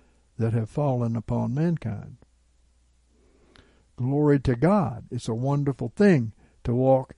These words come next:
in that faith and to see that God keeps his word. And what, what do we have to be proud of anyway?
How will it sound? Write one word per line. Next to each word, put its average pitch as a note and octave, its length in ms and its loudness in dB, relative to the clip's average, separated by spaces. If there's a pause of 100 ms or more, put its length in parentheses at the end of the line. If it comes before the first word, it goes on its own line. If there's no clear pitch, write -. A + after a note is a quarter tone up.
in B2+ 200 0
that B2+ 260 -2
faith E3+ 540 2
and B2 180 -2
to A2+ 80 -6
see E3+ 320 0
that A#2+ 220 -4
God C3+ 340 0
keeps - 320 0
his A2 200 -4
word. C3 440 -4 (720)
And A#2 160 0
what, D3 200 2 (560)
what C#3+ 300 -2
do D3+ 120 6
we C#3 180 6
have C3 540 2
to B2+ 80 -4
be A#2+ 160 -2
proud D#3+ 380 2
of D#3 180 2
anyway? F3+ 580 2